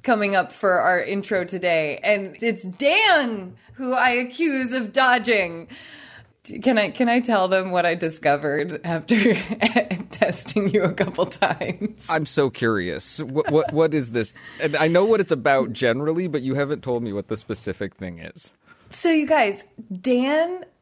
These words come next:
Speaker 1: does this thing when a phone call ends. He says goodbye and the other person says goodbye. And then Dan just waits for the other person to hang up for the call to end. And I have figured this out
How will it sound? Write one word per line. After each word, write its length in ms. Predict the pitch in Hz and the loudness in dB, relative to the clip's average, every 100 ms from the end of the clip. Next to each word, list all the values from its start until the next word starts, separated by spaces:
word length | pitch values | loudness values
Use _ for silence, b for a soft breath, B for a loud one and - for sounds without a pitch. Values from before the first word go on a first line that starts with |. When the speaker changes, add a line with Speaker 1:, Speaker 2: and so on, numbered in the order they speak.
| - | -10
Speaker 1:
does 300 | 247 247 226 - | -2 0 -2 -2
this 280 | 226 220 | -4 -4
thing 680 | - - 240 185 147 147 - | -8 -2 0 0 -4 -10 -14
when 560 | 110 208 202 196 190 - - | -4 0 0 0 -6 -10 -2
a 300 | 190 175 170 | 2 2 2
phone 300 | - 226 226 | 2 2 2
call 240 | 214 202 | -2 0
ends. 340 | 220 247 185 180 | 0 0 0 2
He 100 | 254 | 4
says 280 | 254 233 247 | 4 2 2
goodbye 520 | 330 277 160 147 185 | -2 2 0 2 -2
and 160 | 202 | -2
the 100 | 190 | -2
other 160 | 180 202 | 0 0
person 360 | 202 202 208 196 | -2 -6 -6 -4
says 240 | 160 156 | -4 -4
goodbye. 560 | 170 160 185 - - - | -8 -2 0 0 -2 -2
And 200 | 190 208 | -2 2
then 540 | 208 196 202 - 175 170 | 4 2 -2 -8 -6 0
Dan 640 | 208 226 262 277 269 220 | 2 4 4 4 2 0
just 340 | 226 220 - 180 | 0 0 -2 -12
waits 640 | 165 175 185 190 - - | -4 0 0 0 -8 -8
for 160 | - 180 | -4 -2
the 160 | 180 | 0
other 240 | 156 165 180 | 0 2 0
person 560 | 180 170 - 170 160 | 0 -2 -2 -4 -4
to 80 | 156 | -6
hang 340 | 151 165 156 156 | -4 -2 0 2
up 380 | 139 - - | 0 -2 -10
for 200 | - 175 | -8 -2
the 120 | 165 - | -2 -2
call 260 | 165 151 | 0 2
to 160 | 151 165 | 2 2
end. 320 | 156 139 139 190 | 0 -2 -2 0
And 120 | 196 | 2
I 100 | 196 | 2
have 180 | 208 208 | 0 -2
figured 420 | 311 339 302 247 | -4 -2 -2 -2
this 180 | 233 220 | -2 -2
out 420 | 208 165 165 | 0 0 0